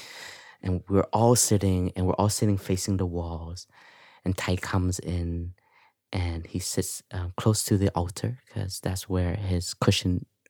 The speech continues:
normally is. And that morning, Thai gave me a motion with his finger to turn him so that he can look at the Sangha.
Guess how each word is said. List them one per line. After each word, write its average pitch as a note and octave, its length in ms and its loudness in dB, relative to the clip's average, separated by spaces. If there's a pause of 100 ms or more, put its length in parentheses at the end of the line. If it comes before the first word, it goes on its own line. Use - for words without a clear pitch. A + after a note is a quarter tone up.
(160)
normally F#2 480 4
is. F2 340 -2 (560)
And F#2+ 160 4
that G#2 200 2
morning, F#2+ 560 4 (880)
Thai F2+ 380 2 (760)
gave G2+ 220 4
me G2+ 80 6
a F#2 60 4
motion F2+ 760 0
with F2+ 180 0
his - 120 -8
finger F#2 300 0
to F2+ 240 -2
turn G#2+ 400 4
him F#2+ 160 2
so - 120 -8
that - 180 0
he E2+ 100 -4
can F2+ 260 -2
look F#2+ 240 -4
at G2 120 -6
the - 80 -4
Sangha. F2+ 560 -4